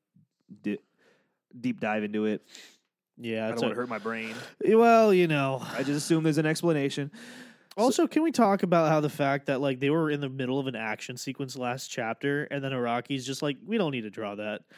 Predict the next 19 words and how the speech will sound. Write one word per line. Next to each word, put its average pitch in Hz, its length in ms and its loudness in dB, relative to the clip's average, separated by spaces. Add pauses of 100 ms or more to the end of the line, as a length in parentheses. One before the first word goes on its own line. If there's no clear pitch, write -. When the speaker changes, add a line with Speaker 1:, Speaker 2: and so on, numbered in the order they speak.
(240)
Speaker 2:
We 175 80 4
don't 214 120 6
need 180 120 4
how 156 160 4
to 143 100 0
draw, 143 240 0
<laughs> - 80 -10
need 190 160 4
to 180 60 4
draw, 175 380 4 (120)
like, 170 200 2
the, 208 160 4
the, 196 640 2
how 180 180 6
Speaker 1:
Yeah. 170 160 6
Speaker 2:
that 180 140 2
came 180 400 2
to, 170 120 2
like, 156 300 0